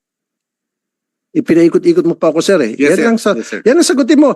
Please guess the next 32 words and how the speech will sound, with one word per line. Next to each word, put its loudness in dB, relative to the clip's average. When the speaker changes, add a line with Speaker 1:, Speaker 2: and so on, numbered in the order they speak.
Speaker 1:
Hindi 2
ko -2
pa -6
kasi -2
time 2
yan. 2
Oo 2
nga, 2
may 2
regularity 0
dyan. 0
Speaker 2:
Yes, 0
sir. -2
Speaker 1:
Dapat -4
di -18
tayo 0
nagsoli 0
ng 0
pera 0
kasi -2
sila 0
pa -2
nga 0
may 0
utang. 0
Di -2
ba? 2
Speaker 2:
Yes, -4
Speaker 1:
O, 2
Speaker 2:
sir. 4
Speaker 1:
yan 6
is, 2